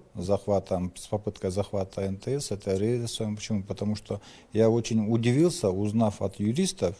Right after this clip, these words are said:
и меня при-, пригласили юристы Н Т С, что иск подается сегодня. В этот же день сегодня выносится определение без участия представителей Н Т С, э, или ихних,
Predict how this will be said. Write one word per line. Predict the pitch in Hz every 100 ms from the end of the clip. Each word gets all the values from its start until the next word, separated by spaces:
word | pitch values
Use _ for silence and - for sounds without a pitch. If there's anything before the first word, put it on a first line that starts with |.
| -
и | 107 95 92 90
меня | 98 117 117
при-, | - 110 113
пригласили | - 110 107 - 101 98
юристы | 101 101 101 104
Н | 95
Т | 98 95
С, | 87 - - -
что | - - 127
иск | - 151 147 -
подается | - 120 117 113 98 92
сегодня. | - 98 92 87 107 135 - _ _ _ _ _ _ _ _ _ -
В | 101
этот | 160 160 143
же | 127
день | 135 139 123
сегодня | - 127 120 107
выносится | 104 123 107 101 - 92
определение | - 104 113 98 90 87 92 107 131 - _
без | 90 92 123 127
участия | 113 107 - 123 - - 98 90 92 - - - -
представителей | 113 - - 98 95 107 107 113 113
Н | 113
Т | 113 113 117
С, | - - -
э, | 104 95 92 95
или | 104 107 107 101 95 90 90 85 -
ихних, | 98 104 - 104